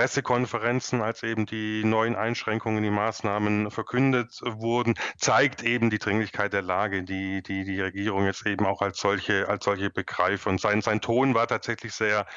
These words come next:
sehr eindringlich, aber er hat auch durchaus verwiesen auf, äh, positive Aspekte und dass man im Frühjahr ja durchaus schon auch einiges geschafft hat, dass man dann schon in der Lage war,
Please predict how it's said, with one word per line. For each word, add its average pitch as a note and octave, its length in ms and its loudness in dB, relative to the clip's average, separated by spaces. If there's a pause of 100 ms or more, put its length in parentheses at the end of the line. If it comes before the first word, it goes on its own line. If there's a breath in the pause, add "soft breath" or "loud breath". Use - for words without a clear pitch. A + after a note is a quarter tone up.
(240 loud breath)
sehr A2 260 2
eindringlich, C#3 1120 0
aber A#2 240 2
er B2 100 2
hat C#3 160 0
auch D3 240 -2 (100)
durchaus C3+ 340 -4
verwiesen C#3 520 -2
auf, A#2+ 400 0
äh, A#2 100 0
positive B2+ 680 -4
Aspekte A#2+ 500 -2
und A2 140 0
dass A2+ 160 -2
man A2+ 240 2 (360 loud breath)
im A#2 160 4
Frühjahr A#2+ 560 2
ja A2+ 140 -2
durchaus A#2+ 420 -2
schon A#2+ 200 0
auch - 140 -6
einiges A2+ 340 0
geschafft - 480 -2
hat, A#2+ 100 -2
dass A2 140 -4
man A2+ 160 0
dann A#2 180 2
schon A2+ 220 -2
in A2 100 2
der G#2 80 0
Lage A#2 540 0
war, A2+ 440 0